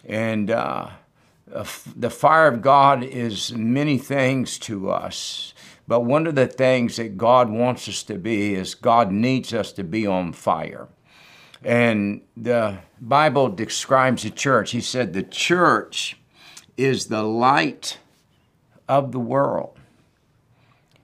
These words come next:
And this is why, <clears throat> um, on the day of Pentecost, God started a fire that has never gone out.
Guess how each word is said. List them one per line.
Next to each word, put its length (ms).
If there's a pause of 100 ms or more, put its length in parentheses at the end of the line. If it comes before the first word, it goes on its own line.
(120)
And 500
this 320
is 200
why, 480
<clears throat> 500
um, 540 (420)
on 160
the 100
day 280
of 140
Pentecost, 1120
God 600
started 720
a 60
fire 720 (920)
that 480 (300)
has 320
never 400
gone 360
out. 380